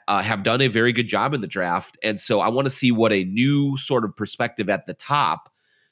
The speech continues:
how that affects what they do in the draft with a lot of the Jamal Stevensons, with the Ryan Monens of the world, um, and, and just see how that, that is pulled off. And so I'm really looking forward to rolling up my sleeves,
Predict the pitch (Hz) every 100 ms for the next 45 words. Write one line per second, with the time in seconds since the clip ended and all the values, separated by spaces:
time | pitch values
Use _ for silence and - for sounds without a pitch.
0 | _ _ - 131 139 117 - - 110 87
1 | - - - - _ _ _ _ 101 113
2 | 120 131 117 98 113 110 101 92 104 98
3 | 95 - 98 107 - 95 95 95 104 82
4 | 87 80 90 85 - 139 135 - 135 127
5 | 113 98 87 98 87 85 - 95 98 92
6 | 92 135 135 117 127 120 123 127 123 117
7 | _ _ _ - 107 98 95 104 101 107
8 | 101 120 - 127 117 107 107 101 - 101
9 | 101 101 98 - 104 98 92 82 - 92
10 | 87 - - 95 98 113 127 123 117 95
11 | 110 90 87 101 104 107 78 82 - 120
12 | 123 120